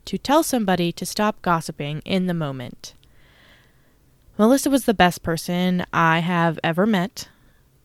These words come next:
and I would like to be just like her when I grow up. Although technically I'm already grown up.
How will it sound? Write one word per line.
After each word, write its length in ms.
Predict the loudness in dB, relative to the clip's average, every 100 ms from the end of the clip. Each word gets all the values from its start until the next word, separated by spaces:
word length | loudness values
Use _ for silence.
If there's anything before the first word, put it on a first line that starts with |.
| _ -2
and 280 | 2 2 2
I 60 |
would 120 | 2
like 120 | 2 2
to 60 |
be 140 | -2 -2
just 220 | -2 0
like 160 | 0
her 160 | 0 -2
when 160 | -2 -4
I 80 |
grow 200 | -4 -6
up. 220 | -6 -8 -14 -20 _ _ _ _ _ _ 0
Although 220 | 4 4 4
technically 420 | 2 -2 0 0
I'm 160 | 0
already 260 | 0 0 -2
grown 300 | -4 -8 -8
up. 220 | -14 -18